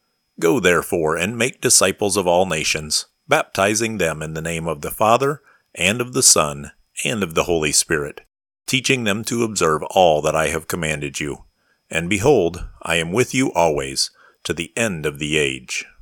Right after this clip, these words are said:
Question forty-four.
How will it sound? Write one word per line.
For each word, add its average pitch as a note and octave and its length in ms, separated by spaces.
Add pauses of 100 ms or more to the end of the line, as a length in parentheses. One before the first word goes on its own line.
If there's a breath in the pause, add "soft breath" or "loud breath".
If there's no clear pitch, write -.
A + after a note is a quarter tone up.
(1080)
Question - 480
forty-four. D#2 680